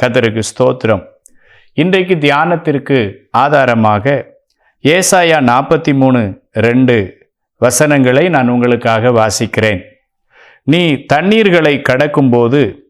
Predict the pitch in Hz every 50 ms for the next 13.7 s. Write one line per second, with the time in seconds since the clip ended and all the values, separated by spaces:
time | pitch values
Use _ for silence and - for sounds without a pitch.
0 | _ _ _ _ _ _ _ _ _ _ _ - 127 147 165 175 180 156 143 156
1 | 180 202 214 202 202 190 190 165 131 123 120 113 104 - 117 113 104 135 131 -
2 | - - _ _ _ _ _ _ _ _ _ _ _ _ _ _ - 135 170 165
3 | 151 139 139 151 185 208 226 233 214 202 196 180 175 214 - - 127 131 151 165
4 | 165 - 147 143 131 127 123 123 120 139 127 104 95 - - _ _ _ _ _
5 | _ _ _ _ _ _ - - 139 165 190 196 196 185 175 160 147 147 151 160
6 | 170 175 160 143 127 - - 135 139 165 170 165 151 143 123 120 117 107 110 113
7 | 107 92 85 - - _ _ _ _ _ _ _ _ _ _ _ _ _ _ _
8 | - 139 165 165 151 143 147 151 165 190 233 226 220 208 185 160 139 113 95 -
9 | - - _ _ _ - 117 131 143 160 175 170 - 170 151 139 135 131 127 131
10 | 156 156 120 101 98 - - _ _ _ _ _ _ _ _ - - 117 135 156
11 | 165 160 170 170 165 147 143 139 127 110 - 127 113 101 90 80 - - - _
12 | _ _ _ _ _ _ _ _ _ _ - 117 143 160 170 185 247 254 247 226
13 | 175 127 139 143 147 156 156 156 131 113 104 104 - -